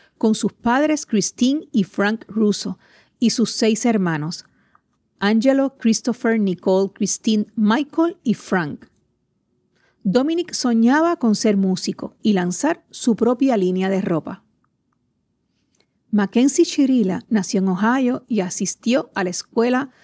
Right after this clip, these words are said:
Superior de Strongsville. Antes del suceso se había hecho popular como influencer en TikTok, publicando con frecuencia videos sobre estilo de vida y moda.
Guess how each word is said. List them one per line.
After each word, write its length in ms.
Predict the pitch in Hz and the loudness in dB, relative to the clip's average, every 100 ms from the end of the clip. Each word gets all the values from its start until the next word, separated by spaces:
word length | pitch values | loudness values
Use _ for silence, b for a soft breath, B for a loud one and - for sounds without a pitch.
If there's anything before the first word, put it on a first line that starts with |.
| b b | b b
Superior 680 | - - 247 233 262 240 208 | -6 -2 0 2 2 2 0
de 160 | 202 190 | -2 -2
Strongsville. 720 | - 202 170 170 - 156 - _ _ b b b b | -2 -4 -4 -4 -4 -6 -8 _ _ b b b b
Antes 400 | 247 277 359 349 | 0 0 2 2
del 100 | 339 | 2
suceso 480 | - 262 285 233 190 | 0 -2 -2 -2 -2
se 180 | - 196 | -2 -2
había 320 | 190 208 226 | 2 2 2
hecho 220 | 233 269 | 0 -2
popular 580 | 262 240 254 247 240 - | -2 0 2 2 0 -2
como 280 | 233 220 220 | -2 0 0
influencer 640 | 220 247 247 330 339 320 | 0 0 0 0 0 0
en 160 | 247 214 | 0 -2
TikTok, 540 | - 160 - - - _ | -4 -6 -6 -10 -10 _
publicando 800 | 247 247 240 240 302 320 269 214 | 0 2 0 0 0 2 0 0
con 160 | 220 208 | 0 -2
frecuencia 800 | 196 180 240 233 - 185 175 - b b b | -2 -2 0 0 0 -2 -4 -8 b b b
videos 420 | 214 233 254 262 | 2 4 4 0
sobre 380 | - - 208 202 | -2 0 0 0
estilo 360 | - 233 233 | -2 0 2
de 140 | 208 202 | 2 2
vida 400 | 277 320 339 - - | 4 4 2 -2 0
y 120 | 202 | 2
moda. 420 | 185 170 180 - | 2 0 -4 -10